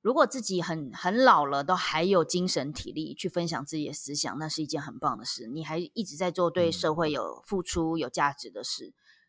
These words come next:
Speaker 1: 那它也会是一个鼓励人心的事，
Speaker 2: 嗯。
Speaker 1: 而且它也会激励我一直很保持自己的健康，保持自己的，
Speaker 2: 嗯。
Speaker 1: 呃，智慧或者是语言逻辑，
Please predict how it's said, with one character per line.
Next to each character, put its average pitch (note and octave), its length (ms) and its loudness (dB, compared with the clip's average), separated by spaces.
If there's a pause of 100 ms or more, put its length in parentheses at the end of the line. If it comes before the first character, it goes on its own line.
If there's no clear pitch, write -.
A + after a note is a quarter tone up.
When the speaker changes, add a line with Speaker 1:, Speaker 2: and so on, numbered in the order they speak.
Speaker 1:
那 E3+ 280 2
它 - 160 0
也 E3+ 120 4
会 F3+ 200 4
是 E3 160 -2
一 E3 80 0
个 E3 140 0
鼓 D#3+ 160 -4
励 F#3 160 -2
人 D#3+ 180 -2
心 E3 200 -2
的 C#3+ 100 -6
事， D3+ 220 -4
Speaker 2:
嗯。 - 80 -2
Speaker 1:
而 F#3+ 80 2
且 F3 180 -2
它 E3+ 160 -2
也 E3 100 0
会 F3 120 0
激 F3+ 200 -4
励 F3 180 -2
我 C#3+ 200 -2
一 F3 60 -6
直 E3 120 -4
很 C#3 260 -8
保 D#3 200 2
持 E3+ 180 -6
自 E3 140 -6
己 D3+ 100 -2
的 C3+ 80 0
健 C#3 280 -2
康， C#3+ 420 -6
保 D#3+ 160 2
持 D#3 180 -4
自 F#3 140 -4
己 D#3 180 -6
的， D3+ 380 2 (440)
Speaker 2:
嗯。 D#3+ 100 -2
Speaker 1:
呃， C3+ 440 -4 (340)
智 G3 240 2
慧 F#3 300 6
或 F3+ 200 6
者 D#3+ 80 -2
是 E3+ 140 0
语 D#3 120 -2
言 D3+ 180 -2
逻 D3 200 -2
辑， B2+ 380 -8